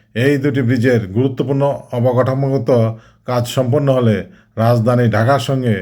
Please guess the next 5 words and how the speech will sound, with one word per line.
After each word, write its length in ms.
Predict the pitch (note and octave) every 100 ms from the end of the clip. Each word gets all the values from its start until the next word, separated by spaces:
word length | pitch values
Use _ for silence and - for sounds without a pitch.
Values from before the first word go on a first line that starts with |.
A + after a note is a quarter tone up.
| F#2 - _ -
ময়মনসিংহ 640 | A#2 B2 B2+ A#2+ C3+ C3+ C#3+
বিভাগের 520 | C3+ C3+ A#2+ A#2+ G#2+ - _
সব 220 | - B2+ B2
জেলাসহ 460 | A2+ B2+ B2+ A#2+ A#2+ A2 F2+ G#2
উত্তরাঞ্চলের 760 | B2+ C#3+ C3+ B2+ C#3+ B2+ A#2